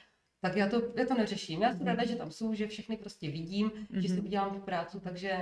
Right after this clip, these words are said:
Speaker 1: mě to tak jako naplňuje.
Speaker 2: Mhm. Eh, naprosto ti rozumím. Já jsem před tím, před vlastně mateřskou taky pracovala na částečný
Speaker 1: Mhm.
Speaker 2: úvazek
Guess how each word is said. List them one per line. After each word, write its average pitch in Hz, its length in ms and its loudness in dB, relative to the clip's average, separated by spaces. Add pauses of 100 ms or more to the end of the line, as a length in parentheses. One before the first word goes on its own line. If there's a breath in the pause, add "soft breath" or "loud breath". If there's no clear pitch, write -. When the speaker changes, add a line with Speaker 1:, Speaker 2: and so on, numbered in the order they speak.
(100)
Speaker 1:
mě 202 120 -2
to 196 60 -6
tak 202 140 0
jako 196 180 -4
naplňuje. 180 500 -6 (300)
Speaker 2:
Mhm. 180 320 0 (260 loud breath)
Eh, 175 180 6
naprosto 180 720 6
ti 175 160 4
rozumím. 180 400 8
Já 175 120 8
jsem 180 180 4
před 180 360 0
tím, 180 340 6 (140)
před 180 220 0
vlastně 175 640 4 (300)
mateřskou 175 760 2 (300 loud breath)
taky 180 380 4
pracovala 175 540 4
na 170 120 4
částečný 196 560 4
Speaker 1:
Mhm. 180 100 2
Speaker 2:
úvazek 170 400 2